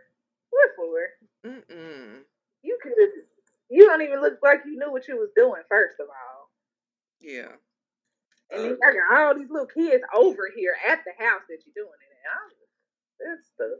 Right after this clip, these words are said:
Speaker 1: is
Speaker 2: Yeah, that's
Speaker 1: crazy.
Speaker 2: ignorant. That's ignorant as hell. Yeah.
Speaker 3: I don't condone this. I don't condone this at all.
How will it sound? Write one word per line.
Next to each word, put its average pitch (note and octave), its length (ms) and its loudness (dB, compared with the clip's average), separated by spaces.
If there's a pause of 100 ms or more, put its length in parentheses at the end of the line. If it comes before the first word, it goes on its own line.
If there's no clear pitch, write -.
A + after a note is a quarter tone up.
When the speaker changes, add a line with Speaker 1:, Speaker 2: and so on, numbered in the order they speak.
(140)
Speaker 1:
is - 180 -20
Speaker 2:
Yeah, D3+ 220 -12
that's E3 320 -12
Speaker 1:
crazy. C3 160 -14
Speaker 2:
ignorant. B2 400 -18 (420)
That's F#3+ 180 -20
ignorant C#3+ 420 -20
as D3 140 -20
hell. C3+ 220 -20 (3000)
Yeah. C3+ 260 -20 (580)
Speaker 3:
I B2+ 60 -6
don't D3 260 0
condone C3+ 560 -2
this. C#3+ 240 0 (1300)
I - 80 -10
don't B2 220 -4
condone A#2+ 540 -2
this B2 200 -2
at A#2 100 -2
all. F2 360 -8